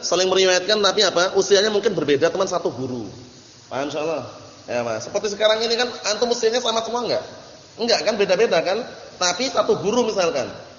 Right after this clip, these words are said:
Paham maksudnya? Dan saling meriwayatkan, saling nanya, "Kemarin apa sih pelajarannya?" "Oh, kemarin seperti ini, seperti ini, seperti ini." Nah, besok lagi ketika sebagian nggak hadir karena sakit, tanya yang lainnya.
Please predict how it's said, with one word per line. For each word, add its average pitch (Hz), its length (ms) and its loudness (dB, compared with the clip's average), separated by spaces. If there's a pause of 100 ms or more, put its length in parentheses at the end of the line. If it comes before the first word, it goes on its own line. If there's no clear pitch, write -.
(420)
Paham 160 160 -2
maksudnya? 180 360 -4 (200)
Dan 165 200 2
saling 185 280 2
meriwayatkan, 208 480 0
saling 180 160 -2
nanya, 185 320 0
"Kemarin 196 320 0
apa 214 240 0
sih 170 80 -8
pelajarannya?" 156 520 2 (200)
"Oh, 190 120 2
kemarin 190 280 0
seperti 190 280 -6
ini, 196 80 -2
seperti 190 200 -6
ini, 190 80 -2
seperti 180 240 -6
ini." 170 120 -4 (420)
Nah, 127 160 -2
besok 139 260 -2
lagi 170 220 0
ketika 180 640 -2
sebagian 165 340 0
nggak 151 140 4 (100)
hadir 160 160 -2
karena 165 160 0
sakit, 175 400 -2
tanya 175 240 0
yang 160 80 2
lainnya. 160 400 0